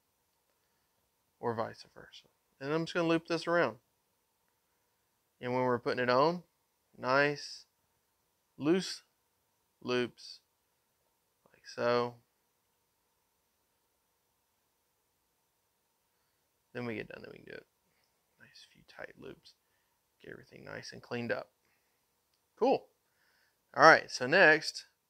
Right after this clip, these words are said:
let's start to add the body of this fly. All right, and for the body of the fly, we're gonna be using E P Sculpt-A-Fly.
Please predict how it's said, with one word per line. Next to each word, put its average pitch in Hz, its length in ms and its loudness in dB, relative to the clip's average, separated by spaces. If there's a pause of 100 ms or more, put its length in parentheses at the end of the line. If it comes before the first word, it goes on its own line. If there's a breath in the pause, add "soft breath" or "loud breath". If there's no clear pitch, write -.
(340)
let's 127 100 -10
start 131 220 4
to 120 120 -2
add 123 160 6
the 120 60 -4
body 117 380 2
of 110 100 -6
this 113 180 -14
fly. - 300 -10 (1500)
All 113 60 -8
right, 117 140 -4
and 117 80 -14
for 120 80 -8
the 117 80 -6
body 143 280 8
of 170 60 2
the 160 80 -4
fly, 143 260 4
we're 131 140 2
gonna 127 140 -2
be 120 100 -4
using 123 720 -4 (100)
E 139 200 -2
P 180 520 -4 (300)
Sculpt-A-Fly. 143 920 4